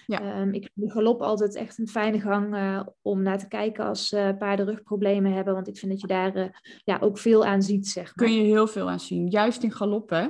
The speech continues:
Speaker 1: is die rugbeweging, er is meer rugbeweging in galop dan in de, eh, dan in de draf. Dus dan kun je dat
Speaker 2: Ja.
Speaker 1: juist inderdaad, die, die, die beweging heel goed zien. Ja.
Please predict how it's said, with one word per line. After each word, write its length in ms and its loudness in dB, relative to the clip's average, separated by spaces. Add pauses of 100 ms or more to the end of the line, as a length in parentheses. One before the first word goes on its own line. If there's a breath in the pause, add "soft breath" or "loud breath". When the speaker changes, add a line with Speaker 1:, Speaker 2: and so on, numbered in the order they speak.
Speaker 1:
is 220 -6
die 160 0
rugbeweging, 840 -2
er 60 -4
is 100 -6
meer 320 2
rugbeweging 640 -2
in 60 -6
galop 360 -4
dan 160 -2
in 120 -2
de, 180 -6 (220)
eh, 220 -4
dan 160 0
in 100 2
de 120 -2
draf. 320 -4 (440 soft breath)
Dus 120 -10
dan 120 -4
kun 120 2
je 60 2
dat 160 -2
Speaker 2:
Ja. 140 4
Speaker 1:
juist 260 -4
inderdaad, 500 -4
die, 280 -4
die, 420 -6
die 340 -8
beweging 460 0
heel 160 -2
goed 220 -8
zien. 440 -8
Ja. 220 -8